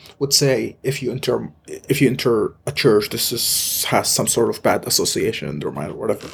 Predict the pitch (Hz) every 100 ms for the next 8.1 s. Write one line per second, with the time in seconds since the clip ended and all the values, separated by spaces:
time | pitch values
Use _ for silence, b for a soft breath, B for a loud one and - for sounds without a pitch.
0 | 120 143 - - - - - - 87 B
1 | B 175 196 170 - 170 165 147 151 143
2 | 127 123 101 131 175 156 76 - 69 -
3 | - 113 117 147 170 143 - 170 151 151
4 | 143 131 127 131 123 120 107 - 135 123
5 | 110 131 120 107 101 120 107 110 107 B
6 | B B - 127 - - 147 143 139 143
7 | 131 120 123 110 127 120 110 117 - -
8 | -